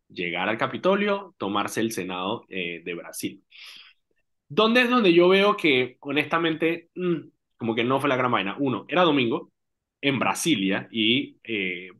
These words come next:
para los que no saben, Brasilia es una ciudad, es la capital de Brasil, pero es una ciudad enteramente gubernamental. O sea, ahí Sí. en esa ciudad no hay más nada que no sea oficinas de gobierno.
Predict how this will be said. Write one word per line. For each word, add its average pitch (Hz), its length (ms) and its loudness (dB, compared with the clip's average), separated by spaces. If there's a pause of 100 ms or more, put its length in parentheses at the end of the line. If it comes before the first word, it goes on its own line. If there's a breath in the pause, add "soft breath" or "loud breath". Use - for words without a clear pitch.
(180)
para 98 180 -4
los 98 120 -6
que 107 100 -8
no 107 80 -4
saben, 147 440 0 (400)
Brasilia 123 580 2
es 202 60 0
una 220 120 0
ciudad, 123 440 0
es 127 80 -4
la 165 100 0
capital 107 300 -4
de 156 80 -2
Brasil, 104 320 -2
pero 131 120 0
es 147 40 0
una 175 120 2
ciudad - 300 6
enteramente 139 560 2
gubernamental. 90 560 -6
O - 40 -20 (500)
sea, 113 260 0
ahí 143 200 4
Sí. 175 60 6
en 180 60 6
esa 180 160 2
ciudad 120 200 0
no 135 80 0
hay 143 100 2
más 202 340 0
nada 277 300 0
que - 80 -6
no 127 100 -4
sea 165 380 -2 (280)
oficinas 147 420 0
de 139 60 0
gobierno. 95 320 -6